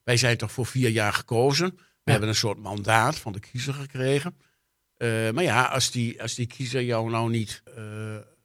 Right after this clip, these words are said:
Speaker 1: ja, niet met jou eens is, eh, wat je allemaal doet, eh, dat, ja, dat is dan,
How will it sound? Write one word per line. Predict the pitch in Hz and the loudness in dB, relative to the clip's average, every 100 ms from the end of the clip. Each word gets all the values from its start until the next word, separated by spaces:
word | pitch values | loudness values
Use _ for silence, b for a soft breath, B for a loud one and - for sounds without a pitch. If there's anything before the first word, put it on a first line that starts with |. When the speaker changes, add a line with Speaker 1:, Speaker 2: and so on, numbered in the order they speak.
| _ - | _ -14
Speaker 1:
ja, | 107 92 110 101 - | -10 -10 -12 -16 -10
niet | 123 120 123 | -4 -4 -4
met | 113 | -2
jou | - 113 | 0 0
eens | 160 180 156 | 2 2 2
is, | 117 107 127 | 0 0 0
eh, | 110 | 0
wat | 107 113 | -2 -2
je | - | -6
allemaal | 110 107 113 | -6 -6 -2
doet, | 151 131 - _ _ _ _ _ _ _ | -2 -2 -8 _ _ _ _ _ _ _
eh, | 113 110 107 110 | -6 -4 -2 -2
dat, | 110 139 - - | -2 -4 -6 -10
ja, | 139 | -8
dat | 104 110 | -8 -10
is | 127 | -10
dan, | 117 113 | -10 -14